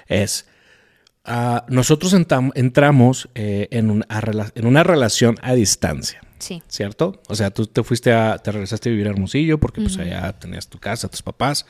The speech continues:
Speaker 1: Yo me quedé en Tijuana y, pues, fue como un, "Ok, vamos a intentarlo, vamos a ver si, si funciona o no funciona".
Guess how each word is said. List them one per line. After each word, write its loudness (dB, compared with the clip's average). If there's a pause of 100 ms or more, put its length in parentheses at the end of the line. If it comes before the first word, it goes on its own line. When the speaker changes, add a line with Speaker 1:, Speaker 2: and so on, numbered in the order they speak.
(600)
Speaker 1:
Yo 4
me 6
quedé 4
en 4
Tijuana -2 (360)
y, -4
pues, -10
fue -6
como 0
un, 0
"Ok, -6 (120)
vamos -2
a -2
intentarlo, -2
vamos -4
a -4
ver -6
si, -6
si -10
funciona -4
o -10
no -14
funciona". -6